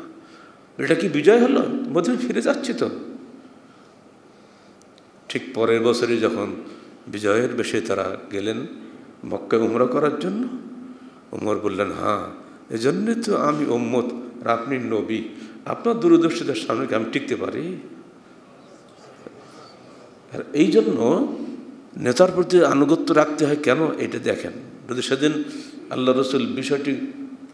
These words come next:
মন্ত্রী পরিষদে দিতেন বা গণভোটে দিতেন,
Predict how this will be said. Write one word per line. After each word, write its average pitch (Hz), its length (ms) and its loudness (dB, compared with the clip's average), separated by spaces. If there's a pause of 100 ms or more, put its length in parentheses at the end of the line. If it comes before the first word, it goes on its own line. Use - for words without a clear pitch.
(180)
মন্ত্রী 170 540 0
পরিষদে 156 400 4
দিতেন 110 300 2 (800)
বা 110 120 -2
গণভোটে 147 580 4
দিতেন, 127 300 4